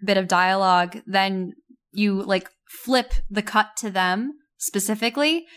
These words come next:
and then you have to have another one on the board, but you might have to have someone actually controlling where it is particularly pointing on the board and then, like, zooming in when there's something that needs to be seen. Uh, uh, it's just, it, it would be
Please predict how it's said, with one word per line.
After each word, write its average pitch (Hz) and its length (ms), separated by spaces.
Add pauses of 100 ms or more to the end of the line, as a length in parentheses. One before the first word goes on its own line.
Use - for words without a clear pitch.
(240)
and 254 120
then 262 100
you 269 100
have 269 180
to 269 80
have 247 180
another 240 280
one 254 140
on 226 200
the 214 60
board, 233 560
but 220 260 (260)
you 240 140
might 247 220
have 247 200
to 247 80
have 233 200
someone 226 300
actually 214 400
controlling 214 640
where 214 240
it 208 260
is 190 220 (400)
particularly 208 540
pointing 202 480
on 185 260
the 226 80
board 294 380
and 208 200
then, 202 200
like, 185 180
zooming 196 380
in 202 300
when 190 160
there's 180 200
something 185 300
that 185 100
needs 180 260
to 180 100
be 180 120
seen. 202 520 (640)
Uh, 190 680 (520)
uh, 214 720 (160)
it's 220 200
just, 226 280
it, 247 280
it 226 60
would 247 160
be 185 340